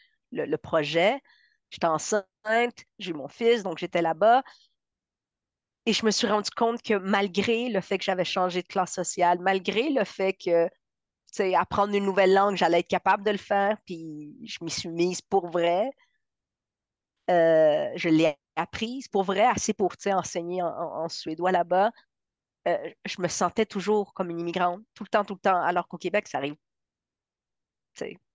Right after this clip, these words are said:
à peu près plus jamais, à part quand tu subis, genre, le petit racisme ordinaire. Mais outre ça, j'y pense pas, tu sais,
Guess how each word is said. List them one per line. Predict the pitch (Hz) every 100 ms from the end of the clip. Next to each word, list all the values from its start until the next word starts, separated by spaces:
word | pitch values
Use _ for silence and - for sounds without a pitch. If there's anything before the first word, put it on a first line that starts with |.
| -
à | 196
peu | 190
près | 190 208
plus | 202 190
jamais, | 180 165 160 190
à | 180
part | - 165 -
quand | 165
tu | - -
subis, | - 143 151 160
genre, | 147 143 143
le | 139
petit | - -
racisme | 147 147 - -
ordinaire. | 151 151 143 139 196 220 - _ _ _ _ _ _ _
Mais | 175 165 -
outre | 208 - 180
ça, | - 247
j'y | 185
pense | - 165 - - _ _ -
pas, | 208 202 180
tu | -
sais, | 196 180